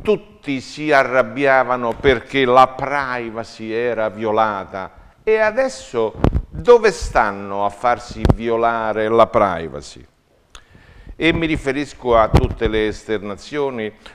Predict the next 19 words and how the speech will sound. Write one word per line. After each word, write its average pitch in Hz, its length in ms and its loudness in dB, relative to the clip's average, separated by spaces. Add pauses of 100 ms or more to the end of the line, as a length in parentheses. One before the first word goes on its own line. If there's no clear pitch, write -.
su 123 460 -2 (140)
giustizia, 139 1160 -2
senso 135 600 -2
dello 90 240 -4
Stato 135 800 0
e 127 100 0
ben 110 240 0
altro. 71 380 -12 (1160)
C'è 151 200 0
un'unica 143 480 -2
sola 131 260 -2
parola 80 500 -4 (300)
che 127 140 -4
va 92 160 -2
bene 95 340 0
per 85 220 -10
questo, 78 560 -18
una 170 300 -2
sola. 67 460 -14